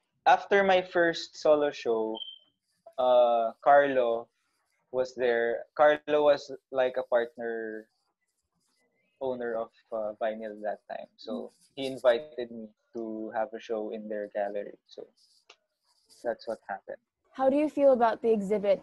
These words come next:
Speaker 2: being moved to Zoom?
Speaker 1: Um,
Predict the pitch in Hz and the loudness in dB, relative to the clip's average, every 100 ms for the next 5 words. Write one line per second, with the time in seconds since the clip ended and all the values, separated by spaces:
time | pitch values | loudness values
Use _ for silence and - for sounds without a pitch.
0 | - 202 196 196 196 180 - 220 185 196 | -6 -6 -4 -4 -4 -6 -8 -8 -6 -4
1 | 190 185 190 _ _ _ _ _ _ _ | -4 -6 -12 _ _ _ _ _ _ _
2 | _ _ _ _ _ _ _ _ _ _ | _ _ _ _ _ _ _ _ _ _
3 | _ - 123 117 117 117 113 117 | _ -6 -2 0 0 -2 -6 -12